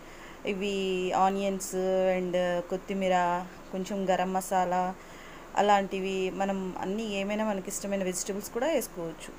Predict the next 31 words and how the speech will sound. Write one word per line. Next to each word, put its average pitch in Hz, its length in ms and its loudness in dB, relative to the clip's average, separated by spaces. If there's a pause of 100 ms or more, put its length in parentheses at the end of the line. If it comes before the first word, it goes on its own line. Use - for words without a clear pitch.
(120)
తర్వాత 202 300 2 (160)
తవాని 196 440 2
ఇలా 180 140 2 (400)
హీట్ 190 300 -2
అయిన 180 120 0 (100)
తర్వాత 165 280 0 (160)
బాగా 165 320 2
మనము, 156 240 -4 (840)
మ్, 208 320 0
అంతకుముందు 196 580 2
మిక్చర్ 208 320 2
అంతా 202 240 2
రెడీ 185 220 0
చేసి 196 180 -6
పెట్టుకున్నాం 185 440 -2
కదా 180 180 4
ఎగ్ది, 180 320 -2
మనం 262 120 -2 (760)
దాంట్లో 196 320 4
కొంచెం 196 200 -2 (120)
ఆయిల్ 208 240 4
వేయాలి 165 320 2
ఎందుకంటే 202 400 -2
స్టిక్ - 340 -2
అవ్వకుండా 170 380 4 (120)
కింద. 165 220 0 (640)
ఆ - 20 4 (220)
ఎగ్ 208 240 -4
మిక్స్, 208 240 -6 (140)
రెడీ 202 280 2
అయిన 202 140 0